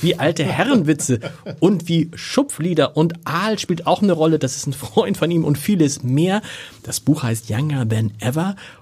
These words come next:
Und der Mann, der es geschrieben hat, ist Hennak Baumgarten.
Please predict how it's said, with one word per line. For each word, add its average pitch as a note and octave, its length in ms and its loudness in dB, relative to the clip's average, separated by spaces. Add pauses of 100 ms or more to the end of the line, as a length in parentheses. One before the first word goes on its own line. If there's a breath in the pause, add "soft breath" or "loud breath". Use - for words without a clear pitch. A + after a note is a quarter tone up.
(160 loud breath)
Und A2 420 0
der G2 100 -4
Mann, E3 240 4
der C3 140 4
es - 100 -4
geschrieben D3+ 360 -2
hat, F3+ 140 -4
ist - 240 -2
Hennak C3+ 220 -2
Baumgarten. D3 540 -2